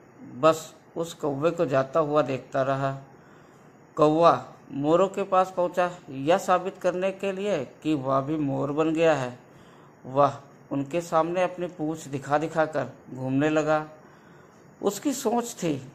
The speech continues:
कि वह मोरों से भी सुंदर दिखाई दे रहा है,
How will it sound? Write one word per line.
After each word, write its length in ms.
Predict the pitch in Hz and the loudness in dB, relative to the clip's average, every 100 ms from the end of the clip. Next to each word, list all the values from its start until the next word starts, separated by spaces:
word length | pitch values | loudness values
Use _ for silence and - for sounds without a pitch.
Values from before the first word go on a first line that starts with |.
| - - | -20 -10
कि 100 | 185 | -2
वह 340 | 196 175 208 196 - - - - | 0 2 0 0 -14 -20 -16 -8
मोरों 640 | 143 147 170 190 185 - | 0 2 4 2 0 -8
से 260 | - 190 | -4 -2
भी 140 | 185 202 | 0 -2
सुंदर 400 | 202 147 143 165 | -4 -4 0 2
दिखाई 340 | 165 170 185 | 0 0 0
दे 200 | 170 185 | 2 2
रहा 260 | 175 151 135 | 2 2 0
है, 180 | 123 | -2